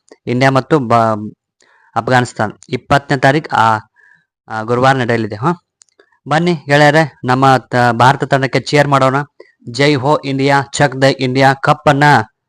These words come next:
ಗೆದ್ದು ಭಾರತಕ್ಕೆ ಮತ್ತೆ ಮರಳಿ ಕಪ್ ಗೆದ್ಕೊಂಡೇ ಬರ್ರಿ. ಹ್ಮ್?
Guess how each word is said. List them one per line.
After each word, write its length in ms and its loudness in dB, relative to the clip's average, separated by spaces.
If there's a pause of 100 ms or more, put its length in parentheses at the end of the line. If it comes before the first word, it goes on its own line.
(460)
ಗೆದ್ದು 640 0
ಭಾರತಕ್ಕೆ 440 0
ಮತ್ತೆ 320 0
ಮರಳಿ 460 0 (480)
ಕಪ್ 220 -8
ಗೆದ್ಕೊಂಡೇ 440 0
ಬರ್ರಿ. 340 2
ಹ್ಮ್? 360 -6